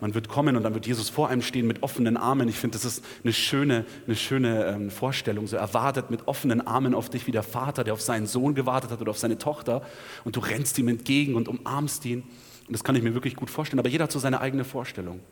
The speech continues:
Aber eins ist Fakt. Und das lesen wir im Wort Gottes. Und das ist so spannend. Und das ist das, was mich auch so beschäftigt. Auch wir als Christen werden von Gott nochmal ein Urteil bekommen. Auch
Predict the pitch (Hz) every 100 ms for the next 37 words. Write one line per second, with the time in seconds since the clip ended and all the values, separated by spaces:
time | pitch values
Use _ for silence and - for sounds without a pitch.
0 | - - - - - - - 113 131 165
1 | 165 - - 151 - - - - - -
2 | - 110 110 131 170 185 127 120 107 120
3 | 127 - 139 135 110 - - - - -
4 | - - - - - 127 131 123 - 113
5 | - 131 123 98 101 117 127 - - -
6 | - 127 123 117 110 117 117 123 113 -
7 | - - 107 - 143 - 92 - - -
8 | - - - - - 117 127 123 123 165
9 | - 120 - - 170 - - 95 95 -
10 | - - - _ _ _ _ _ 98 120
11 | 131 123 - 104 123 127 120 113 113 101
12 | 110 135 143 107 95 90 101 85 87 -
13 | - - - - - 110 110